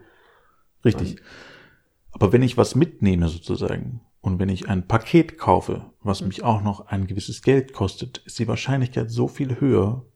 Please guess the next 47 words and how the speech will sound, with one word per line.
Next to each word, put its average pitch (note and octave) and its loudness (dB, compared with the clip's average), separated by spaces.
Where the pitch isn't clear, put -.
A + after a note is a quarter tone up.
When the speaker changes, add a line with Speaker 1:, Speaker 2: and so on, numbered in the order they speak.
Speaker 1:
dass - -4
die A2+ -2
Leute A#2 2
das A2+ -4
umsetzen A#2+ -2
und G#2 0
ausprobieren, A2+ 0
was G#2+ -4
sie G2+ -2
beim G2+ 0
Seminar F#2+ 2
Speaker 2:
Weil F#2 0
ich F#2 0
Speaker 1:
gelernt F#2+ 4
Speaker 2:
mich - 2
Speaker 1:
haben. F#3+ 0
Speaker 2:
quasi G3+ -4
neben G3 -4
dem F3+ -4
Seminar F#3 -4
auch F#3 -4
noch F#3 -8
dafür F3+ -6
entscheide, F#3 -4
ich - -20
gebe F#3 -2
dieses F3 -12
Geld F3+ -6
jetzt F3+ -10
aus, E3+ -6
um F#3 -4
es F3+ -6
in E3 -4
die F3 -6
Realität D#3+ -4
zu - -14
bringen. C#3 -10
Speaker 1:
Exakt. A2 -2
Und F#2+ -4
wenn G2+ 2
es G#2+ 0
jetzt G#2+ -6
nur A2 2
zwei G#2+ 2
Euro G2 2
fünfzig D#3 -4
kostet, - -4